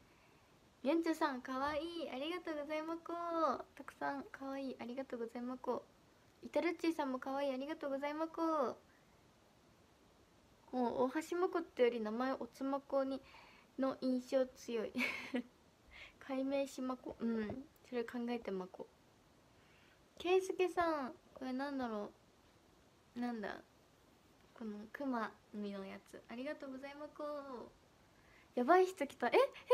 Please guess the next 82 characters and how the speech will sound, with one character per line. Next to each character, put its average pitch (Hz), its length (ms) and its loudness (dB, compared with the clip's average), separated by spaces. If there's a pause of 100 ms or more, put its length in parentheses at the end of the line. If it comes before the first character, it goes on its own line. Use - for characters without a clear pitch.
(380)
姫 392 100 6
た 339 100 4
ん 339 140 0
来 - 80 -12
て 403 140 2
る？ 339 80 2
あ、 - 20 2
あ - 20 2 (720)
と 539 120 12
四 508 60 12 (1080)
分。 554 100 2
え、 - 40 -10
本 480 280 2
当 523 120 8
に 523 140 0
来 - 80 -12
て 381 160 4
る？ 294 320 2 (240)
ね、 311 160 0
コ 302 100 -10
メ 311 160 -2
ン 320 80 0
ト 370 120 0
し - 100 -8
て 370 240 4
ね。 262 320 -2 (300)
あ、 381 100 12
来 - 240 -8
て 554 120 12
る 453 140 12
来 - 100 0
て 440 120 8
る。 311 100 8
ケ 320 140 2
ー 330 40 4
キ - 80 -6
生 269 260 2 (100)
誰 269 180 2
よ？ 254 100 0
あ、 - 40 4
違 294 260 2
う、 285 60 0
こ 277 80 2
れ 285 80 2
じ 277 60 0
ゃ - 20 2
な 233 80 0
い。 - 100 -6
マ 285 160 4
ジ 302 100 0
で 254 100 8
ス 247 180 2
ル 262 160 6
ー 254 40 4
マ 254 120 2
コ 233 120 2
じ 196 120 -2
ゃ 190 40 0
ん。 208 80 -6 (120)
ス 220 180 -4
ル 226 80 2
ー - 20 0
マ 220 140 0
コ。 220 140 -6
あ、 - 100 -4
や 294 60 -2
っ - 0 - (600)
た、 605 220 6
来 - 100 -16
て 587 120 4
る。 466 180 6
気 415 100 4
づ 415 40 2
か 415 80 4
な 466 420 4
か 294 400 0
っ - 0 -
た。 254 60 -2
ご 269 100 0
め 330 180 -2
ん 349 120 0
ね。 370 160 6